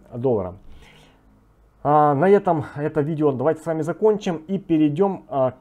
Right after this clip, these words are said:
к следующему видео, потому что у нас уже двадцать минут прошло. А, перейдем с вами к следующему видео. А, на, на следующем видео у вас, мы с вами рассмотрим конкретно уже от бумаги. То есть, чтобы нам, а, столь длинное видео не делать,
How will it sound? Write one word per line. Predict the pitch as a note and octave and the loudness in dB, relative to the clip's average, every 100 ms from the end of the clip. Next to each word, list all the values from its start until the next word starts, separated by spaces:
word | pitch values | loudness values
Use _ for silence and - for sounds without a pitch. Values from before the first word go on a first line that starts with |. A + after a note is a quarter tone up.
| _ | _
к | - | -12
следующему | F3+ G3 F3 - C#3+ | 2 2 2 -2 -2
видео, | C#3 C#3+ A#2+ | -2 -2 -4
потому | - C#3 | -4 -8
что | B2+ C3 | -6 -4
у | |
нас | C3+ - | -4 -4
уже | A#2 A#2 | -8 -2
двадцать | C3+ C3 C3 | 0 0 -2
минут | B2+ A#2 | -6 -4
прошло. | B2 - E3 F#3+ D3+ - | -6 -4 -4 -4 -6 -6
А, | A#2+ | -6
перейдем | A2 C3+ D3 D3 | -4 -4 -4 -4
с | |
вами | C#3+ C3+ B2+ | -4 -4 -6
к | - | -4
следующему | D3 C3 - C#3+ | -2 -2 -4 -6
видео. | F#3 F3+ - - _ - | -6 -6 -8 -12 _ -10
А, | C3 B2 | -4 -2
на, | A#2+ C3 B2 | -2 -2 -4
на | C#3 C#3 B2+ B2+ A#2 | -4 -4 -4 -6 -4
следующем | E3 D3+ D3 | -2 -2 -2
видео | D#3 D#3+ | -4 -4
у | B2 | -2
вас, | D3+ - | -2 -4
мы | - D3 | -8 -8
с | - | -2
вами | D#3 D3 A2+ - | -2 -2 -6 -8
рассмотрим | B2 A#2+ D#3 D3+ A2+ | -6 -6 -6 -6 -6
конкретно | A2 C#3+ D3+ C#3 B2+ - _ _ - | -6 -4 -2 -4 -8 -16 _ _ -12
уже | G#2+ C#3 C3+ - _ | -2 -2 -2 -6 _
от | C3 B2 | -6 -2
бумаги. | C#3 C3 G2+ G2 A#2+ | 0 2 0 -6 -10
То | C3 | -8
есть, | A#2+ | -6
чтобы | - E3 D3+ - B2 | -4 2 2 2 -2
нам, | C#3+ C3 A2 - - _ | 0 0 -2 -16 -20 _
а, | A#2+ A#2 A2+ A2+ A2 A2 | -6 -2 0 0 -2 -4
столь | - C3+ | -2 -2
длинное | A2 A#2 A#2 A#2 D3+ C#3 B2+ A#2+ A2+ | -2 -12 -14 -4 -2 -2 -2 -4 -4
видео | C#3+ B2 A2+ | -4 -2 -4
не | G#2 C#3 A#2+ - - | -4 -4 -6 -8 -14
делать, | B2 F#3+ F#3 E3 | -4 -2 -2 -4